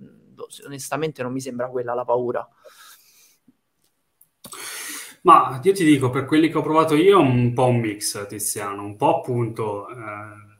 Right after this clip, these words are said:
Speaker 2: se parli di cripto, cioè proprio il discorso non parte neanche, almeno per me. Non tutti, eh? Non tutti. Poi un altro appunto, sì, eh, prezzi che magari vedono molto alti quando si va a parlare di, eh, giocatori top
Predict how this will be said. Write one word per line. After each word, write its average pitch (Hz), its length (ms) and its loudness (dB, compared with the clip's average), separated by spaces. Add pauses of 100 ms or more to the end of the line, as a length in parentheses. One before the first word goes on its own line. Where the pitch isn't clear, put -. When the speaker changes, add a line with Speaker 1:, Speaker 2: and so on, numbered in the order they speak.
(180)
Speaker 2:
se - 260 -10
parli 139 240 4
di 120 100 -4
cripto, 147 500 0
cioè 113 120 -8
proprio 120 300 -6
il 127 160 -6
discorso 131 500 -2
non 110 180 -2
parte 113 280 -6
neanche, 98 400 -10 (540)
almeno 104 340 -12
per 107 100 -14
me. 104 260 -8 (440)
Non 156 240 8
tutti, 139 320 2
eh? 139 400 0
Non 117 220 -8
tutti. - 280 -20 (640)
Poi 190 140 6
un 156 80 8
altro 170 340 4
appunto, 139 360 0
sì, 113 340 -4
eh, 90 100 -18 (460)
prezzi 147 720 2 (300)
che - 120 -18
magari 110 300 -4
vedono 107 540 -4
molto 107 420 -4
alti 113 420 0 (340)
quando 120 260 0
si - 140 -6
va 117 120 -2
a 117 80 -4
parlare 117 460 -2
di, 117 340 -8
eh, 110 320 -12
giocatori 113 460 -8
top 120 440 -10